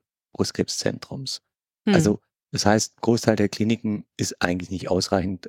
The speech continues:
Speaker 1: äh, spezialisiert. Das gilt für andere Bereiche auch.
Speaker 2: Mhm.
Speaker 1: So, und wenn ich jetzt aber als Patient einfach in der Krankenhaussuche, zum Beispiel, ne, ähm, Brustkrebs-O P, wenn ich hier nach Kliniken suche und ich bekomme dann hundertvierunddreißig Kliniken angezeigt,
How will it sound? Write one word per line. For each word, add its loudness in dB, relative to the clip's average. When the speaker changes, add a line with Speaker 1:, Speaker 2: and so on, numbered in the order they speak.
Speaker 1:
äh, -4
spezialisiert. 0
Das -4
gilt 2
für 2
andere -2
Bereiche 0
auch. -4
Speaker 2:
Mhm. 0
Speaker 1:
So, -2
und -2
wenn 4
ich 0
jetzt 0
aber 2
als -2
Patient 0
einfach -2
in -4
der 0
Krankenhaussuche, -2
zum 0
Beispiel, 2
ne, 0
ähm, -2
Brustkrebs-O -4
P, 0
wenn 0
ich -2
hier 2
nach -2
Kliniken -2
suche -4
und -6
ich -6
bekomme -2
dann 2
hundertvierunddreißig -2
Kliniken -2
angezeigt, -6